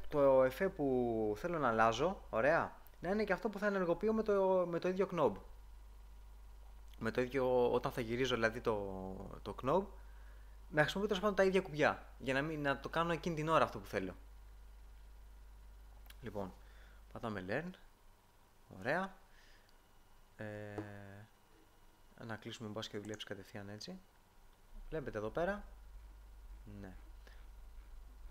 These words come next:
Όταν είναι, πατάω, γυρίζω αυτό το συγκεκριμένο knob και όταν το πατάω χωρίς να χρησιμοποιήσει shift, απλά μεγαλώνει και μικρύνει τις παραμέτρους.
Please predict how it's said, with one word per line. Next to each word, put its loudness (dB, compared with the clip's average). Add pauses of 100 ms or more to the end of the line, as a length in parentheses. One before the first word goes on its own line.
(920)
Όταν 2 (160)
είναι, 0
πατάω, 4
γυρίζω -4
αυτό -10
το -10
συγκεκριμένο -4
knob -2 (880)
και -4
όταν 0
το -2 (400)
πατάω 6
χωρίς -2
να 0
χρησιμοποιήσει -4
shift, -4 (1120)
απλά 0
μεγαλώνει 0
και -2
μικρύνει -6
τις -12
παραμέτρους. -4